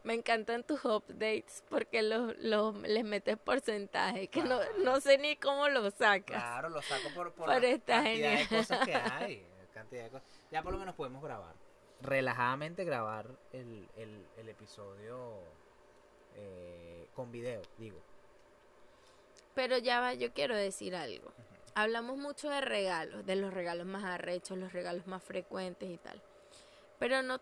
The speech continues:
Speaker 1: no tien-, no siempre tiene que ser un regalo. Se pueden hacer buenos planes,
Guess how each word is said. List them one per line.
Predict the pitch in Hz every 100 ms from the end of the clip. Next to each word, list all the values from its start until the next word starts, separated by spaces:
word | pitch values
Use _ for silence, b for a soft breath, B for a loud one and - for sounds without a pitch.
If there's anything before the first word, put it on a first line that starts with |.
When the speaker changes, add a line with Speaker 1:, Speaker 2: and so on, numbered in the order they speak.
| -
Speaker 1:
no | 240 226 233
tien-, | 277 320 339 311
no | 277 269
siempre | 330 294 320
tiene | 339 -
que | - 262
ser | 269
un | 294
regalo. | 311 - 466 311
Se | -
pueden | 226 240 247 294
hacer | 311 277 262
buenos | 240 277 285 294
planes, | - 285 269 269